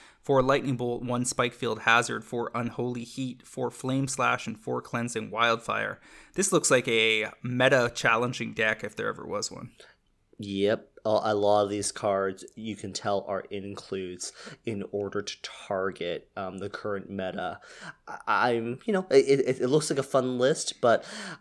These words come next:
Speaker 2: I'm never fond of, I think, uh, deck lists that are designed to be kind of the inverse, you know, of what I'll call the meta, because it just adapts and then this gets pushed out. But definitely, you know, the, uh,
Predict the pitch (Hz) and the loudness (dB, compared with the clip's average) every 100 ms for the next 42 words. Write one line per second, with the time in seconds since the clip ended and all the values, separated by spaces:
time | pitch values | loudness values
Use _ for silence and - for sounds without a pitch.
0 | - 131 123 120 110 110 110 101 101 98 | 4 4 6 2 2 0 0 -2 0 -2
1 | 95 98 - 101 95 - - 98 98 98 | -2 -6 -6 -8 -8 -8 -6 -4 -2 -4
2 | 92 90 92 92 98 104 104 - 110 98 | -4 -4 -4 -4 -4 -2 -2 0 0 0
3 | - 107 101 98 98 98 98 101 - 104 | 0 0 0 -2 -4 -4 -4 -6 -4 -6
4 | 98 95 120 101 107 113 113 117 139 147 | -6 -8 -6 -6 -4 -4 -2 4 6 6
5 | - 131 131 95 120 120 120 117 113 - | 4 2 2 4 4 2 2 2 2 2
6 | 117 117 113 113 117 120 117 110 92 - | 2 2 2 2 2 2 0 -4 -6 -8
7 | 95 - 87 98 104 104 - 95 92 92 | -10 -6 -2 -2 -2 -4 -8 -8 -6 -8
8 | - 98 - - 101 - 110 95 - - | -6 -6 -8 -12 -12 -2 0 0 -2 -8
9 | - - - - 110 120 107 - 95 95 | -10 -6 -4 2 2 2 -4 -4 -8 -8
10 | 95 95 95 95 104 95 92 - 95 92 | -8 -6 -8 -8 -6 -6 -6 -6 -6 -4
11 | 90 92 | -4 -6